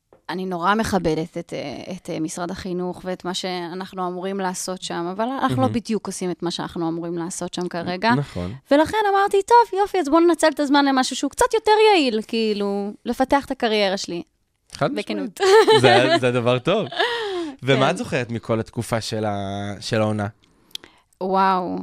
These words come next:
Speaker 1: אני זוכרת המון. אני זוכרת
Speaker 2: כן?
Speaker 1: הכל.
Speaker 2: אבל מה, נגיד, אני שואל אותך, והדבר הראשון שעולה לך לראש?
Speaker 1: אמ,
Speaker 2: הכי משמעותי, נגיד.
Speaker 1: אני חושבת ש-,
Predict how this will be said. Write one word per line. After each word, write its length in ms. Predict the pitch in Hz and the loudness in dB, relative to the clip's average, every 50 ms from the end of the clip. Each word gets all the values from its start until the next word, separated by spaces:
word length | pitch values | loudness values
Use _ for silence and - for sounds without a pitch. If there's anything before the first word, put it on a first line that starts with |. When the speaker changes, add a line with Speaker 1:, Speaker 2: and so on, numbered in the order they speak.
| 196 - | -8 -8
Speaker 1:
אני 120 | - 196 185 | -6 -6 -6
זוכרת 340 | 180 - - 196 214 - 233 | -4 -4 -6 -6 -4 -4 -4
המון. 380 | 190 180 175 175 196 196 180 180 180 175 - _ - - | -4 -2 -2 -2 -2 -2 -2 -4 -6 -8 -12 _ -10 -6
אני 140 | 190 180 | -6 -4
זוכרת 260 | 180 185 127 123 131 139 | -2 0 2 2 2 2
Speaker 2:
כן? 60 | 143 | -2
Speaker 1:
הכל. 420 | 143 - 277 294 285 226 190 175 180 185 - - - | -2 0 0 2 2 2 0 -2 -4 -6 -6 -2 -2
Speaker 2:
אבל 180 | 131 131 127 | 0 2 2
מה, 140 | 131 143 151 | 2 0 0
נגיד, 340 | 151 - 147 135 139 156 151 | -2 -2 -4 -4 -2 -2 -2
אני 120 | 151 139 | -2 -2
שואל 180 | 120 - 120 113 | -2 -2 -2 -2
אותך, 240 | 107 - 107 - - | -2 -4 -8 -10 -8
והדבר 540 | 104 110 113 107 107 101 107 110 120 120 147 | -4 0 0 0 0 0 -2 0 0 2 2
הראשון 360 | 151 151 139 131 - 131 120 | 2 2 0 -2 -4 -6 -8
שעולה 220 | 117 - 107 104 104 | -8 -6 -6 -6 -6
לך 180 | 101 - - | -6 -8 -8
לראש? 360 | 104 95 98 92 - - - _ _ _ _ - - _ _ _ _ _ _ _ _ _ _ _ _ - | -10 -10 -10 -10 -12 -16 -20 _ _ _ _ -20 -20 _ _ _ _ _ _ _ _ _ _ _ _ -4
Speaker 1:
אמ, 880 | 208 196 196 196 196 190 190 196 196 190 190 190 190 185 185 185 180 180 185 | -4 -2 -2 0 -2 -2 -2 -2 -2 -2 -2 -4 -4 -4 -4 -4 -4 -4 -4
Speaker 2:
הכי 160 | 190 - 139 | -4 -2 -2
משמעותי, 520 | 127 120 - - 110 104 101 - - 117 | -2 -2 -2 -4 -6 -6 -6 -6 -6 -6
נגיד. 440 | 107 104 98 - 110 104 107 104 - - | -6 -6 -8 -10 -10 -10 -10 -10 -8 -4
Speaker 1:
אני 160 | 208 220 226 | -4 -2 -2
חושבת 500 | 202 - 214 - - 214 196 208 233 233 | -2 -4 -4 -2 -2 -2 -2 -2 -4 -4
ש-, 160 | - - - | -4 -6 -4